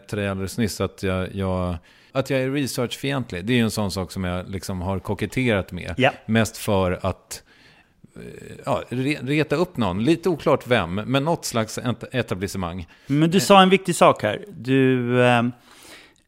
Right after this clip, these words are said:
Speaker 2: ehm, använde ordet reta.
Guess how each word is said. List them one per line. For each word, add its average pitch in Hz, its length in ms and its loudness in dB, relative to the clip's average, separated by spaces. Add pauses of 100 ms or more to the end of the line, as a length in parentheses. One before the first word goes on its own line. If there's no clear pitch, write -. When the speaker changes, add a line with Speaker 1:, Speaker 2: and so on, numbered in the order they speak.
(140)
Speaker 2:
ehm, 71 760 -6
använde 113 500 0
ordet 101 260 -4
reta. - 840 2